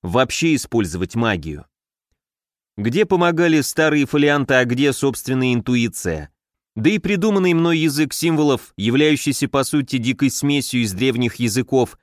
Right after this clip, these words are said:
и моей собственной редакции, не раз меня выручал. Интуиция не раз меня спасала, но будет ли так и дальше?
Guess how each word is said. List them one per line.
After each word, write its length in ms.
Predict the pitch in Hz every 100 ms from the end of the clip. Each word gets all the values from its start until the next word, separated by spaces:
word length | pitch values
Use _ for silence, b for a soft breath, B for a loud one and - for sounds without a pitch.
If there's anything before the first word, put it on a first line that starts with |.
| _ _ -
и 80 | 123
моей 340 | 135 135 135
собственной 580 | - 143 - 127 123 120
редакции, 760 | 120 110 117 - - 110 101 - _ _ _
не 180 | - 156
раз 260 | 214 226 -
меня 300 | 151 151 160
выручал. 600 | 147 139 - 90 76 - _ _ _ _ -
Интуиция 720 | 107 113 139 156 - 160 151
не 160 | 156 160
раз 240 | 165 -
меня 260 | 135 131 127
спасала, 640 | - 123 117 156 156 135
но 160 | 123
будет 340 | 131 156 156 147
ли 140 | 151
так 240 | 151 147 175
и 60 |
дальше? 520 | 156 190 139 - -